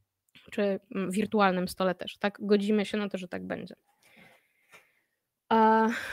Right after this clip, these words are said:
kolejnym narzędziem, takim chyba najbardziej typowym, są, a, lines and veils.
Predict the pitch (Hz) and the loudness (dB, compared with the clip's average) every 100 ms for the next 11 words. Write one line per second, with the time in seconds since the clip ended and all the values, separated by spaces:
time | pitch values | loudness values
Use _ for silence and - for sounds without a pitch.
0 | - - 269 320 320 294 262 240 240 233 | -8 6 8 10 8 6 6 4 4 4
1 | 240 247 226 226 220 214 214 208 202 - | 2 0 0 0 0 2 4 6 4 -2
2 | - 220 208 214 208 202 196 202 202 208 | -2 0 2 0 2 2 2 0 -2 2
3 | 208 220 226 220 220 190 190 190 - 190 | 4 4 2 0 0 2 2 0 0 0
4 | 180 180 180 _ _ _ 220 185 190 - | 0 -2 -4 _ _ _ 2 2 2 -2
5 | 214 190 190 240 262 - | -2 0 2 2 0 -8